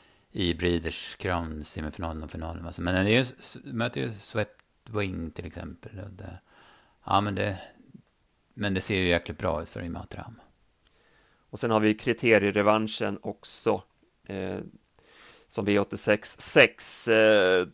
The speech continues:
Speaker 2: tråkigt att det inte kan bli fulla fält i de här
Speaker 1: Mm, mm.
Speaker 2: loppen. Det är ju mycket pengar att köra om och, och sådär, men... Eh,
Speaker 1: Nej,
Speaker 2: ja.
Speaker 1: precis. Det är bara sju hästar i kriterierevanschen. Det är tunt, alltså.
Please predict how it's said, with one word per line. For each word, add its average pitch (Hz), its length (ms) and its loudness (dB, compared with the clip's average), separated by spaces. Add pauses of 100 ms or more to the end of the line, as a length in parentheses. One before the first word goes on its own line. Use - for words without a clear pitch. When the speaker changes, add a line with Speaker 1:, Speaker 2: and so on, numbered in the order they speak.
Speaker 2:
tråkigt 156 480 4
att 135 140 2
det 120 60 0
inte 113 160 -4
kan 113 140 -2
bli 110 100 0
fulla 110 260 2
fält 113 340 0
i - 40 -4
de 101 100 -2
här 95 100 2
Speaker 1:
Mm, 95 280 -2
mm. 87 120 -4
Speaker 2:
loppen. 85 400 -2
Det 101 60 0
är 104 40 2
ju 107 100 2
mycket 110 360 -4
pengar 104 280 -2
att 98 80 -6
köra 98 380 0
om 95 360 -6
och, 98 280 -10 (880)
och - 120 -6
sådär, 95 240 6
men... 107 240 0
Eh, 104 180 0 (800)
Speaker 1:
Nej, 95 200 0
Speaker 2:
ja. 113 100 4
Speaker 1:
precis. 98 200 2
Det 95 60 -6
är - 20 -4
bara 82 260 4
sju 85 200 -2
hästar 82 340 -2
i 76 220 -8
kriterierevanschen. 92 800 -12
Det 85 220 -12
är - 40 -12
tunt, - 480 -14
alltså. - 240 -20